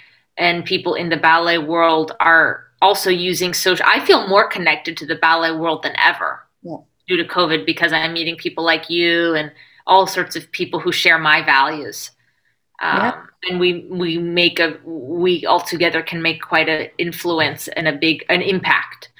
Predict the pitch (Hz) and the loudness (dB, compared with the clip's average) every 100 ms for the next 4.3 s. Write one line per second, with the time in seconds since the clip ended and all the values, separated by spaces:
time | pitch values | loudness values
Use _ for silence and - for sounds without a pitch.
0 | - _ _ - 165 151 135 131 131 - | -20 _ _ -6 -4 -4 -6 -10 -18 -18
1 | 143 _ _ _ _ _ - 220 226 170 | -18 _ _ _ _ _ -2 2 2 0
2 | 160 156 156 151 143 170 - - - 139 | 0 0 2 -2 0 -2 -2 -2 2 0
3 | - 220 277 - 302 277 269 269 247 247 | 2 2 2 4 2 4 2 2 -2 -4
4 | 285 311 - | -4 -4 -4